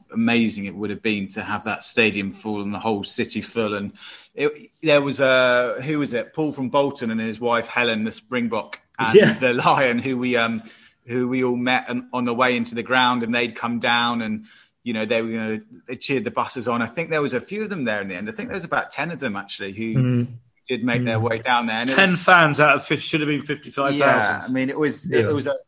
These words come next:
Speaker 1: it was a lovely little kind of moment to see them do it. But yeah, that,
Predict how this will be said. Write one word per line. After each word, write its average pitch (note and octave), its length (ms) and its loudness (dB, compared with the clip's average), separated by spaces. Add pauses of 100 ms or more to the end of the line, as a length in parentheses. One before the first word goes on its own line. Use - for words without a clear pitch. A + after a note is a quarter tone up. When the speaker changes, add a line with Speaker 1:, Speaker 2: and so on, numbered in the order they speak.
(100)
Speaker 1:
it D#3 100 -4
was C#3 160 -6
a - 20 -2
lovely C3 320 2
little B2 180 -4
kind A#2+ 220 -4
of G#2 100 -12 (760)
moment C3 360 2
to A2+ 80 -16
see B2 180 -4
them B2 220 0
do G#2 140 -4
it. G#2 100 -12
But C3 120 -8
yeah, C#3+ 140 2
that, A#2+ 200 -4